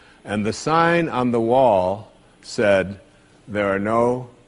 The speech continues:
justified resentments in this group." And what I said to that group that,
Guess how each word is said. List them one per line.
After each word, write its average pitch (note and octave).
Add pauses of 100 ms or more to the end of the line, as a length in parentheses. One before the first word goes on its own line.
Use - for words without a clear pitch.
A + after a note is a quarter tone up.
justified G2
resentments F2+
in F#2
this F#2
group." F2+ (1200)
And A2+ (1400)
what B2
I B2+
said D3+
to C#3+
that B2
group A#2
that, G#2+